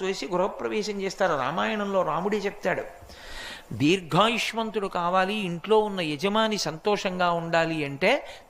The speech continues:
తప్పకుండా వాస్తుహోమం చెయ్యాలి" అని చెప్తాడు లక్ష్మణస్వామితోటి. కాబట్టి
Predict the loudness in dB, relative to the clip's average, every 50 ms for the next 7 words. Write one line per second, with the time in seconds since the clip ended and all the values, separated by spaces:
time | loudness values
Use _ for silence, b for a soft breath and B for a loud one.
0 | -4 -4 -4 -4 -4 0 2 4 4 4 2 -2 -2 0 0 2 2 2 2 0
1 | 0 -2 -2 -2 -2 0 2 2 2 2 0 -2 -4 -6 -6 -6 -6 -2 -2 0
2 | 0 0 2 2 2 2 0 0 -4 -6 -6 -4 -4 -4 -2 0 0 0 0 0
3 | -4 -4 -6 -4 -2 0 0 0 0 0 0 0 0 -2 -4 -6 -6 -6 -8 -12
4 | -16 -18 -20 B B B B B B B B B B B B -6 -2 0 2 2
5 | 2 2 2 2 2 2 2 2 2 2 0 -2 -4